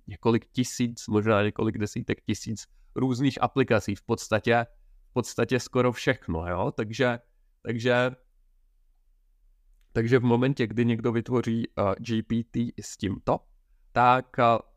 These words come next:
tak vlastně to G P T může už chodit do různých aplikací a dělat tam různý, různý akce. Jo? A to, to začíná být, a,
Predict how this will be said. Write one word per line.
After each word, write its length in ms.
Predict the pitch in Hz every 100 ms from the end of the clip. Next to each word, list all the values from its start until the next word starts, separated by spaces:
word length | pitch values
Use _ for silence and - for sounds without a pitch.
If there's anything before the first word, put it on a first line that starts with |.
| _ _ _
tak 200 | 120 117
vlastně 440 | 117 - 131 123
to 260 | - - 131
G 240 | 120 123
P 180 | 104 123
T 140 | 131
může 280 | 127 123 127
už 200 | 127 -
chodit 440 | - 156 139 117 - _
do 200 | 123 127
různých 440 | 135 135 156 139 -
aplikací 640 | - 127 120 110 - -
a 100 | 139
dělat 460 | 117 123 120 - -
tam 200 | 120 123
různý, 520 | 113 110 113 117 120 _ _ _ -
různý 500 | 123 123 113 123 117
akce. 400 | - - _ _ _ _ _ - - _ -
Jo? 360 | 95 101 127 - -
A 260 | 104 110 110 - _ _ - _ _ _ _ _ _ _
to, 380 | 120 135 127 -
to 120 | 123
začíná 520 | 117 107 - 127 123
být, 400 | 120 131 131 -
a, 240 | 95 104